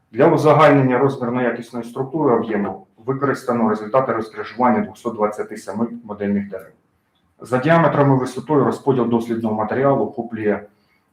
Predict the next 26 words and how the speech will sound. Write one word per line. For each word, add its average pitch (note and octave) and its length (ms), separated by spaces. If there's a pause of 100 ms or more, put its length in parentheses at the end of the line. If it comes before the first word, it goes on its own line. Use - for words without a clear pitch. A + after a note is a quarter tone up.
широкий B2 440
діапазон G2+ 540
значень. - 400 (440)
У C3 60
масив C3 420
дослідних A2 480
даних C#3 320
потрапляють A2 540
деревостани G#2 600
від G2+ 160
першого G#2+ 420
до G2 220 (120)
п'ятого A#2 540 (340)
розрядів G#2 500
висот. - 300 (1040)
Для C#3 180
перевірки E3 520
точності C3 520
моделей C3+ 460
в A2 40
дисертаційній A2+ 680
роботі B2+ 400
також A2 340
використано A2 600
програму G2 380
перта, C3 500